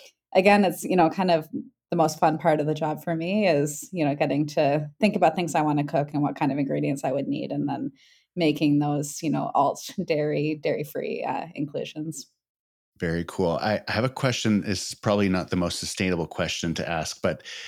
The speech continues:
Speaker 2: when it comes to cheese strings, you know, for the kids,
Speaker 1: <laughs>
Speaker 2: um, we're a mostly dairy-free family. So when it comes to cheeses, you know, we have lots of different kinds of vegan cheeses, but we,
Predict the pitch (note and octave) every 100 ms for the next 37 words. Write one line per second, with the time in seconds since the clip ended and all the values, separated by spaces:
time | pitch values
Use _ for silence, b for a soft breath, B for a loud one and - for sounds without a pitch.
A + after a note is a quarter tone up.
0 | B B B B - G#2 G#2 D#3 - -
1 | - D#3 D3 C3 - G2+ D#2 C2+ C2 -
2 | A2 F#2 F#2+ - D#2+ - - F2 C#2+ -
3 | C#4 - D4 D#4+ D4+ E4 E4 G#3 F#3+ -
4 | A#2 C3+ A#2 G2+ A2+ A#2+ C#3 C3+ - A#2
5 | G2+ G2 G2 - F#2 F2+ F2 - E2+ D#2
6 | D#2 G2+ A#2 B B B B - G2 G#2+
7 | F#2 F2+ B2+ B2+ - G#2+ F2+ - _ -
8 | - G2+ F2 D#2 F#2 A2+ G2 F#2 F2 G2+
9 | B2 G#2 F2+ C#2+ G2 G2 F2+ E2+ F#2+ F#2
10 | E2 E2+ E2 G#2 F2+ F#2+ A2 G#2+